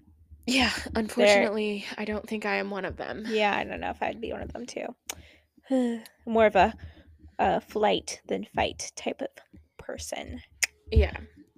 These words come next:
Speaker 1: So, like I said, <sighs>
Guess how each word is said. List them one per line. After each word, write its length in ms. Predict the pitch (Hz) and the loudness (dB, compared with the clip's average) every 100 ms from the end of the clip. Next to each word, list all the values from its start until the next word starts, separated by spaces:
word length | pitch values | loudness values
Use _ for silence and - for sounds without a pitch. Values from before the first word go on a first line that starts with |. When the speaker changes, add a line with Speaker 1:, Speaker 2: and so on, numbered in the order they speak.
| _ _ _ - - - - - - _ | _ _ _ -18 -18 -18 -20 -20 -20 _
Speaker 1:
So, 540 | - 311 302 285 262 - _ _ _ _ _ | 2 8 10 12 8 4 _ _ _ _ _
like 200 | 269 277 | 6 6
I 80 | 302 | 6
said, 420 | 285 240 220 220 | 6 6 8 6
<sighs> 60 | - | -2